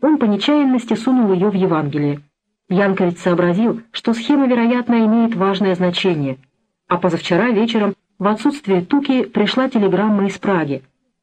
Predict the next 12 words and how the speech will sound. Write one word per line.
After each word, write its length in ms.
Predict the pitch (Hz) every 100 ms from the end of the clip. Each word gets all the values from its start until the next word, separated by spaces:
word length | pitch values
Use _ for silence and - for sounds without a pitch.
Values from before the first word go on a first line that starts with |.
| -
Уже 200 | 190 214
не 100 | 214
питая 360 | 208 214 220
доверия 400 | 185 185 220 208
к 60 | 185
своему 320 | - 180 196
квартиранту, 680 | 208 170 180 202 240 233 143 - _ 202
Янковец 520 | 233 - 294 254 240
ухитрился, 680 | 220 226 247 269 233 240 -
не 160 | 214
распечатывая 560 | 233 233 233 185 151 156
телеграммы, 640 | 156 202 226 269 269 247